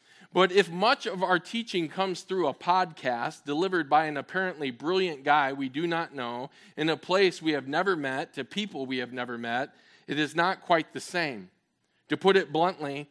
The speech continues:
it does not matter to us if God showed up and addressed his people through his word when it was recorded.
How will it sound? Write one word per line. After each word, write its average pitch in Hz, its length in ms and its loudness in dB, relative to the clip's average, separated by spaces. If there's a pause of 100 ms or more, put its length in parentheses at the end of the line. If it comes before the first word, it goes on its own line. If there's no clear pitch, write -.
(220)
it 165 100 -2
does 185 200 2
not 180 200 2
matter 180 300 4
to 160 160 0
us 160 240 2
if 143 160 -6
God 165 260 4
showed 160 280 -2
up 175 180 2
and 151 100 -4
addressed 156 360 0
his 147 160 -8
people 156 280 -6
through 156 200 -4
his 135 160 -4
word 165 340 0
when 139 160 -2
it 147 80 -6
was 139 160 -8
recorded. 139 600 -4